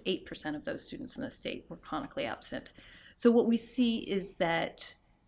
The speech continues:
economic and housing instability really have a huge impact on student attendance. There really is a very large impact that chronic absenteeism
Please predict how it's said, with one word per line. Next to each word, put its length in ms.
economic 600
and 100
housing 360
instability 540
really 800
have 320
a 60
huge 460
impact 520
on 140
student 400
attendance. 680
There 220
really 440
is 440
a 80
very 480
large 560
impact 720
that 140
chronic 360
absenteeism 1000